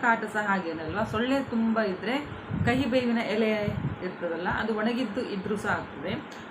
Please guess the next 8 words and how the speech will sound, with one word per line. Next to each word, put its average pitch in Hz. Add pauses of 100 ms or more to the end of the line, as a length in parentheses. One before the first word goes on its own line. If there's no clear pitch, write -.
(140)
ಆ 220
ಒಣಗಿಸಿದ್ದನ್ನು 233
ಸ್ವಲ್ಪ 220
ಪುಡಿ 226
ಮಾಡಿ 220
ಅದರದ್ದು 226
ಉರಿ 214
ಸಹ 196